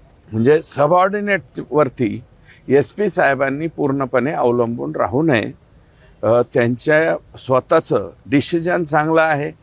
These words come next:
अ, बऱ्यापैकी केसेस वगैरे वाढवलेले आहेत. कोणी बी, अ, जरी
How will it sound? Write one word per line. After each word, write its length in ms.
अ, 260
बऱ्यापैकी 760
केसेस 520
वगैरे 300
वाढवलेले 600
आहेत. 160
कोणी 300
बी, 380
अ, 120
जरी 380